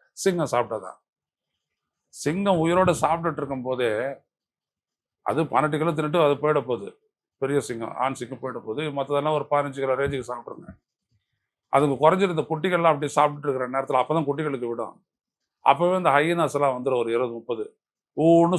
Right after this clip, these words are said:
சுத்து போட்ட உடனே இதுக்கு ஓட ஆரம்பிச்சிடும் அந்த இடத்த விட்டு. அப்புறம் மிச்சத்தை எல்லாம் அது கிளீன் பண்ணிடுங்க, சதையெல்லாம். அது இந்த எலும்பெல்லாம் இதுங்க கிளீன் பண்ணிடுங்க. மிச்சம் மீதி சதையெல்லாம் கழுகுங்க உட்காந்து அது சாப்பிட்ருங்க.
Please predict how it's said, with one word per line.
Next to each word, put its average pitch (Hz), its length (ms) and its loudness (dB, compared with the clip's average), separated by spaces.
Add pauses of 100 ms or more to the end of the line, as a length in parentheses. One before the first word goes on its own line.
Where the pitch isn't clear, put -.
சுத்து 165 200 -2
போட்ட 143 220 2
உடனே 135 320 -2
இதுக்கு 135 240 -2
ஓட 202 380 8
ஆரம்பிச்சிடும் 151 320 2
அந்த 131 140 -6
இடத்த 127 200 -4
விட்டு. - 340 -8 (1800)
அப்புறம் 170 300 2
மிச்சத்தை 175 220 0
எல்லாம் 180 220 2
அது 160 100 -4
கிளீன் 170 260 -4
பண்ணிடுங்க, 127 380 -6
சதையெல்லாம். 131 520 0 (1120)
அது 151 180 -4
இந்த 143 120 0
எலும்பெல்லாம் 185 500 4
இதுங்க 160 200 -2
கிளீன் 160 260 -4
பண்ணிடுங்க. 113 380 -8 (440)
மிச்சம் 165 320 0
மீதி 160 280 0
சதையெல்லாம் 170 360 2
கழுகுங்க 190 440 4
உட்காந்து 143 200 0
அது 131 260 -2
சாப்பிட்ருங்க. 110 340 -10